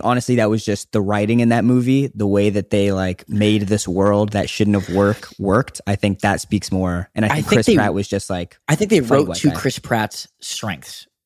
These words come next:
Speaker 2: as
Speaker 1: Of,
Speaker 2: a
Speaker 1: like,
Speaker 2: comedic
Speaker 1: awkward
Speaker 2: actor.
Speaker 1: guy,
Speaker 2: Yeah, I
Speaker 1: da, da,
Speaker 2: think
Speaker 1: da,
Speaker 2: he,
Speaker 1: this, this, and
Speaker 2: yeah,
Speaker 1: that.
Speaker 2: he's great at that.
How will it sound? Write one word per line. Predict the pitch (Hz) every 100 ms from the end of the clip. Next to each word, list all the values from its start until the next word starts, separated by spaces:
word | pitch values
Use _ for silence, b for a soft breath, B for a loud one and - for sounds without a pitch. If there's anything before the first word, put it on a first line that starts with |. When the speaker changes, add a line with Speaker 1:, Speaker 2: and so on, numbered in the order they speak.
| _ _ _ -
Speaker 2:
as | 120 107
Speaker 1:
Of, |
Speaker 2:
a |
Speaker 1:
like, | 101 104
Speaker 2:
comedic | 107
Speaker 1:
awkward | 196 - 131 117
Speaker 2:
actor. |
Speaker 1:
guy, | 120 117 113 117 110 110
Speaker 2:
Yeah, | 208 101
I | 85
Speaker 1:
da, | 117
da, |
Speaker 2:
think | 139 196
Speaker 1:
da, |
Speaker 2:
he, | 190
Speaker 1:
this, | 104
this, | 101 120
and |
Speaker 2:
yeah, | 139
Speaker 1:
that. | -
Speaker 2:
he's | - 135 113
great | 117 120
at | 101 -
that. | 60 -